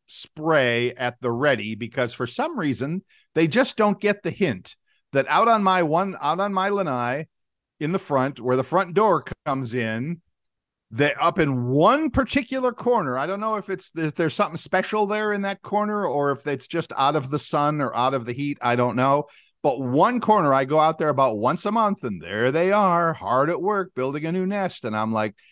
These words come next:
"Sorry, guys, bug spray time, you know, wasp spray time." And they just don't get the hint.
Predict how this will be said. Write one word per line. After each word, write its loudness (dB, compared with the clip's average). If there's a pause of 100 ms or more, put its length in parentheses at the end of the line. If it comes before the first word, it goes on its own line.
(200)
"Sorry, 0
guys, 0
bug 0
spray 2
time, -2
you -8
know, -2 (140)
wasp 0
spray 4
time." -2
And -2 (960)
they 0
just 0
don't 4
get 0
the 0
hint. 0